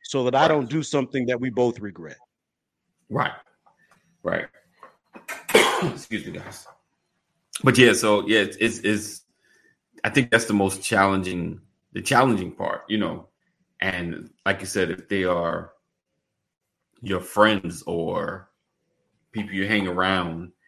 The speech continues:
Speaker 2: it's even more, more difficult, but you can't, you know, you're not helping the greater good. <laughs> You're not, you're not helping. We cool, but you're not helping, you know, you making my job harder, you know?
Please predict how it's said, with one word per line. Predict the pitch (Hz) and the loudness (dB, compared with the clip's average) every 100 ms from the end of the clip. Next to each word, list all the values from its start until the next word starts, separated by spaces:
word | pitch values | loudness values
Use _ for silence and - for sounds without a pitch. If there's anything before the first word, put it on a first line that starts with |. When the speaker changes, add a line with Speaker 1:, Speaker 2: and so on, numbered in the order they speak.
| _ _ | _ _
Speaker 2:
it's | 101 101 | -8 -2
even | 98 92 | -2 -2
more, | 87 87 85 - 85 | -2 -2 -4 -8 -6
more | 90 | -4
difficult, | 87 107 107 90 - 80 - | -2 -2 -2 -4 -6 -6 -6
but | 90 90 | -10 -10
you | 80 | -12
can't, | - 95 90 - _ _ _ _ _ _ - | -6 -4 -4 -6 _ _ _ _ _ _ -6
you | 110 | -4
know, | 90 80 | -2 -4
you're | 80 85 101 | -2 0 2
not | 110 107 - - | 2 2 -2 -8
helping | 107 101 | -6 -6
the | 90 | -6
greater | 90 95 90 | -4 -4 -4
good. | 85 90 76 - _ - | -6 -6 -6 -12 _ -10
<laughs> | 226 - - _ - _ _ - | -10 -10 -16 _ -20 _ _ -10
You're | 87 | -4
not, | 90 - - _ _ | -4 -6 -20 _ _
you're | 104 | -2
not | 101 104 | 0 4
helping. | 110 - - - | 4 2 -12 -2
We | 131 | 0
cool, | 139 165 190 101 - - _ _ | 4 4 4 2 -6 -16 _ _
but | - - | -12 -6
you're | 120 | -2
not | 92 - | -2 -2
helping, | 101 98 92 92 - _ _ | -6 -4 -8 -8 -18 _ _
you | 110 | -4
know, | 95 | -2
you | 90 131 | 0 0
making | 104 101 95 | 0 -2 -4
my | 98 | -4
job | 101 90 101 | -4 -6 -6
harder, | 123 98 - - _ _ | -4 -4 -8 -18 _ _
you | - | -10
know? | 101 78 98 | -8 -8 -12